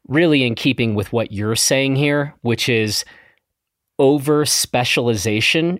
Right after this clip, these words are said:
at too young of an age can actually have really detrimental effects in terms of the development of, of a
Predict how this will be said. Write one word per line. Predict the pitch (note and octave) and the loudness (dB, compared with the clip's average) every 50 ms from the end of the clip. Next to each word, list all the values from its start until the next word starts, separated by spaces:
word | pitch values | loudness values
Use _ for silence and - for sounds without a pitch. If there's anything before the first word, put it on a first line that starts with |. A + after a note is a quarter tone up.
| - - | -4 -4
at | A2+ G#2+ - - | -4 -4 -4 -4
too | - - - C#3+ C3+ C3+ C3+ C3 C3 B2+ - | -4 -4 -2 0 2 2 2 2 0 -2 -4
young | B2+ A2+ A2+ A2+ A#2 A2+ | -4 -2 0 0 0 0
of | A2 G2+ | -2 -2
an | G#2+ G#2 | -2 -2
age | G#2 G#2+ A2 A#2+ C#3 D3 D3+ D3+ - - - - _ _ - | 0 0 0 0 0 0 -2 -2 -4 -4 -6 -10 _ _ -12
can | - - C3 B2+ - | -6 -4 -4 -4 -2
actually | - C#3 C3+ C#3+ C#3 - - - C3 B2+ B2 A#2 A#2 A2+ - | -2 -2 -2 0 0 -2 -2 0 0 0 0 0 -2 -2 -4
have | - - C3 A#2 G2 G2 G2 | -4 -2 -2 -2 -2 -6 -6
really | A2+ B2+ C#3 C#3+ C3+ C3+ B2 G#2+ F#2+ - | -4 -2 0 0 2 0 -2 -2 -4 -4
detrimental | - A#2+ A#2+ - - - B2 A2 G#2 G#2 G2+ G#2+ B2 D3 E3+ F3+ F3+ - _ _ _ _ _ - | -4 -4 -2 -2 -2 -2 -2 -2 -2 -2 -2 0 2 2 2 0 -2 -6 _ _ _ _ _ -4
effects | D3+ - - - F#3 G3 G3+ - - - - - - _ - | -4 -4 0 0 0 0 0 -2 -2 -2 -2 -4 -6 _ -4
in | C#3 B2+ A#2+ | -2 -2 0
terms | - - - C#3 C3+ C3 B2+ A2 G#2 B2 | -2 0 0 2 2 2 2 2 2 2
of | A#2 A#2 A2+ A2 G2+ G2 - - _ _ - | 2 2 2 0 -2 -6 -10 -16 _ _ -6
the | B2 B2 | -4 -2
development | A#2 A#2 F#2 A#2+ B2 A#2+ A#2+ - A#2+ A2+ A2+ A2 G#2+ - - | -2 0 0 2 2 2 0 0 0 0 0 -2 -2 -2 -2
of, | A2+ A2 G#2+ G2 F#2 - - _ _ - - | -2 -2 -2 -2 -6 -10 -14 _ _ -6 -4
of | A2+ G2 | -2 -2
a | A2 G#2+ G#2 G2+ | 0 -2 -2 -4